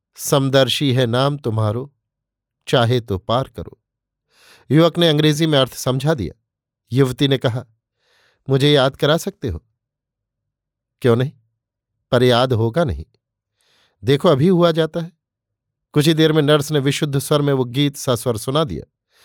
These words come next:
युवक के हृदय में तीन वर्ष पूर्व की सोई हुई स्मृति जागृत हो गई।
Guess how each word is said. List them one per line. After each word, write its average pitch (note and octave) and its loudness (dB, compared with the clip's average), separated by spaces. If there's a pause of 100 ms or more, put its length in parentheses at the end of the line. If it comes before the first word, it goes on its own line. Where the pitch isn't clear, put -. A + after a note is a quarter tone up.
(440)
युवक F3 4
के F3 0
हृदय E3+ 4
में E3+ 2
तीन E3+ 2
वर्ष D#3+ 0
पूर्व D#3 0
की C#3+ -2
सोई D3+ 2
हुई C#3 0
स्मृति C3 -6
जागृत B2+ -2
हो E2 -8
गई। - -16